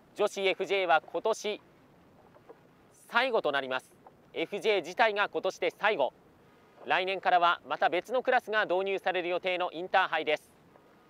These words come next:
四二〇は導入三年目。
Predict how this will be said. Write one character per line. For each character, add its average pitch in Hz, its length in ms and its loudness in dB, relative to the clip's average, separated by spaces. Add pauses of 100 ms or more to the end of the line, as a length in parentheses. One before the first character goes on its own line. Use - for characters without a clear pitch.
(400)
四 233 280 0
二 269 160 -2
〇 214 180 2
は 208 140 4
導 160 240 0
入 190 160 -2
三 160 240 -4
年 147 180 -2
目。 117 160 -4